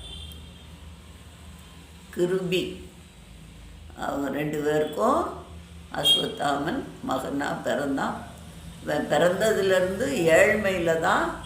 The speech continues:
இருந்தது அந்த குடும்பம். பாலுக்கு கூட அவருக்கு வழி இல்ல.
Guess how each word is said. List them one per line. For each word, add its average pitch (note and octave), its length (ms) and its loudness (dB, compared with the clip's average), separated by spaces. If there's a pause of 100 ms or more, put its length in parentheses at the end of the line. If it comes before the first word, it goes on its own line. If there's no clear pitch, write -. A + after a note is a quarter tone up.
(100)
இருந்தது D#3+ 720 -2 (500)
அந்த - 220 -6 (160)
குடும்பம். - 520 -2 (880)
பாலுக்கு F#3+ 760 8
கூட G3+ 560 6 (240)
அவருக்கு D3+ 500 -2
வழி D3 320 2
இல்ல. D3 600 2